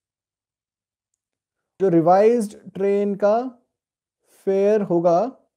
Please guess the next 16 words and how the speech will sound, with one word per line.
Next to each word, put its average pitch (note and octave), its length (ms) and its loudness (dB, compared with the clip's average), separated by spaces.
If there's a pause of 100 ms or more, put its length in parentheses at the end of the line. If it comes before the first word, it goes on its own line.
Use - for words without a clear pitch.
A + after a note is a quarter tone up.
(640)
ओके, C4+ 240 -8 (300)
एफ़ F3+ 380 -6
ए F#3+ 240 -4
आर D3+ 380 -2
ई, D3+ 80 -4 (2250)
वो F3 80 0
कितना A3 280 -2
होगा? A3 280 4 (540)
थ्री A#3 200 0
एक्स A#3+ 180 2
पहले A#3 260 2
है, A#3+ 120 0 (2000)
थ्री G#3+ 220 2
एक्स A3+ 200 2
पहले G#3 280 0
है G#3+ 160 -2